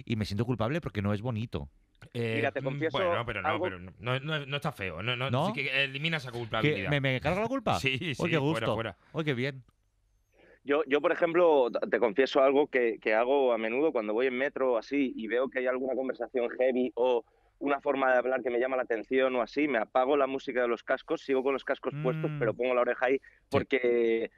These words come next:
Speaker 3: parece mentira, pero para nuestro trabajo como actores es muy guay
Speaker 1: Claro.
Speaker 3: empaparte de cosas
Speaker 2: Hombre.
Speaker 3: que, que son su-, súper alejadas de ti. Pero mira, te digo más,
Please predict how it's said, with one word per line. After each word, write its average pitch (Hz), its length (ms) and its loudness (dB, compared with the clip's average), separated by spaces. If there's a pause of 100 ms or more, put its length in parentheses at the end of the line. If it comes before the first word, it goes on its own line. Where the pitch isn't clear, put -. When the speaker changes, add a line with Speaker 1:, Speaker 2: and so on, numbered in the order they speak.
(140)
Speaker 3:
parece 135 280 2
mentira, 190 320 2
pero 117 180 0
para 113 260 2
nuestro 110 420 0
trabajo 113 360 0
como 165 160 2
actores 170 380 0
es 120 60 -10
muy 156 180 0
guay 117 300 0
Speaker 1:
Claro. 107 220 -4
Speaker 3:
empaparte 110 360 0
de 107 100 -4
cosas - 280 -6
Speaker 2:
Hombre. 131 180 2
Speaker 3:
que, 104 40 -10
que 135 140 -2
son 127 280 -2
su-, 143 180 -2
súper 135 260 2
alejadas 120 420 2
de 104 100 -2
ti. 98 120 -8 (160)
Pero 135 160 2
mira, 170 160 4
te 127 80 -2
digo 190 160 2
más, 135 240 -6